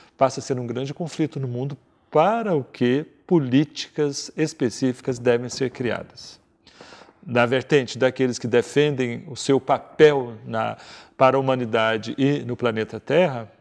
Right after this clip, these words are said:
ecológico e, e social, eh, tem aí uma visão. Para aqueles que veem uma fonte inesgotável de recursos, uma outra muito diferente. Isso demanda postura política, ação política, políticas públicas em ação.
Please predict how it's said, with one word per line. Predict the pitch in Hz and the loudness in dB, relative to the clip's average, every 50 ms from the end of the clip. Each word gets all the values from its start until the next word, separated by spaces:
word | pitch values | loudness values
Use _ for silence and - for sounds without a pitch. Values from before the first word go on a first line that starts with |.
| _ _ - | _ _ -16
ecológico | - 113 - - 131 123 131 147 151 143 127 120 - 123 | -16 -6 2 2 4 6 6 6 4 4 0 -6 -8 -6
e, | 113 110 110 - | -6 -6 -6 -6
e | 117 107 | -8 -8
social, | - - 107 - - - 131 151 196 208 160 120 117 110 - - - - - - _ _ - | -8 -8 -10 -10 -6 -2 0 2 2 2 2 -2 -6 -14 -20 -20 -20 -20 -20 -20 _ _ -8
eh, | 120 117 117 117 117 - - - | -6 -4 -4 -4 -6 -8 -2 2
tem | 160 135 117 120 | 2 4 4 2
aí | 143 175 | 0 -2
uma | 160 123 113 110 | -2 -2 -2 -4
visão. | 120 151 147 151 113 104 107 113 - _ _ _ _ _ _ _ _ | -4 -4 -4 -4 -4 -4 -6 -12 -18 _ _ _ _ _ _ _ _
Para | - 135 127 135 | 0 2 2 2
aqueles | 135 - 147 135 139 - | 2 -2 -2 -2 -2 -4
que | - - 151 | -4 -6 -4
veem | 127 117 120 123 131 127 120 113 113 | 0 2 2 2 2 2 -4 -6 -8
uma | 110 107 | -10 -10
fonte | - - - 123 120 117 - | -10 -6 -6 -6 -6 -6 -8
inesgotável | 117 113 113 117 113 113 110 - - 117 110 113 | -8 -8 -6 -2 -2 -2 -2 0 -2 -2 -2 -2
de | 110 110 110 | -6 -8 -8
recursos, | 113 110 - - 139 131 - - | -8 -8 -4 -6 -6 -6 -6 -6
uma | 123 113 | -4 -4
outra | 123 123 - | -4 -4 -4
muito | 117 123 156 151 | -6 -6 -4 -4
diferente. | 156 143 131 - 165 143 113 107 107 95 - - _ - - - - - - - | -6 -6 -2 2 2 2 2 0 -8 -10 -16 -20 _ -20 -20 -20 -20 -20 -10 -2
Isso | - 107 - - | -2 -2 0 2
demanda | 170 202 185 156 143 131 123 135 | 2 2 4 2 0 -2 -2 -4
postura | - - 117 - - 127 117 113 | -8 -10 -12 -6 -2 -2 -2 -2
política, | 110 - 117 107 107 117 120 - - - 135 - | -2 -4 -4 -2 -2 -2 -2 -4 -6 -6 -6 -4
ação | - 139 127 - - - 123 110 | -4 -4 -4 -4 -4 -6 -6 -6
política, | - 123 110 117 120 117 - - - 131 127 127 123 - - _ _ _ _ _ - | -4 -4 -2 -2 -2 -4 -6 -6 -2 -2 -2 -2 -4 -10 -20 _ _ _ _ _ 2
políticas | 160 143 120 123 117 - - 139 120 | 2 2 2 2 -2 -4 -6 -8 -8
públicas | - - 131 117 113 117 - - 123 110 | -6 -6 -6 -4 -4 -6 -6 -6 -6 -6
em | 117 120 | -6 -8
ação. | 120 113 - - - 101 101 113 | -10 -10 -12 -12 -16 -16 -16 -16